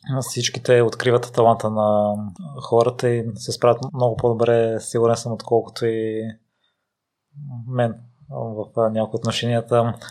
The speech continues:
А твоя метод какъв е, за да откриеш таланта на конкретния човек, за да е сигурен, че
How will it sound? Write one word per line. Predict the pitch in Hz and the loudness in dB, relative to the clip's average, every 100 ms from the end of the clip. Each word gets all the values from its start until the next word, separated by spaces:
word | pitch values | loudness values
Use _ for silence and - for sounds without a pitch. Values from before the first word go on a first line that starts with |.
| - | -6
А | 117 117 - - | -4 -4 -8 -8
твоя | - 117 120 | 2 4 6
метод | 117 120 120 120 120 | 4 0 0 -4 -4
какъв | - - 123 131 | -6 -2 0 0
е, | |
за | 113 113 | -4 0
да | 113 117 123 | 2 2 0
откриеш | 113 - 113 110 - | -6 -4 0 -2 2
таланта | 110 110 101 104 | 4 6 4 -2
на | 107 104 104 104 98 - _ _ _ _ _ _ _ - | 0 0 0 -2 -8 -14 _ _ _ _ _ _ _ -8
конкретния | 117 107 117 113 107 | -4 -2 -2 -2 -4
човек, | 107 117 | -4 -2
за | 113 | 0
да | 107 113 110 - - - - _ _ 131 | 2 4 4 0 -14 -20 -20 _ _ -8
е | |
сигурен, | 117 120 120 117 113 | -2 2 4 2 0
че | - 117 110 110 | 0 2 2 2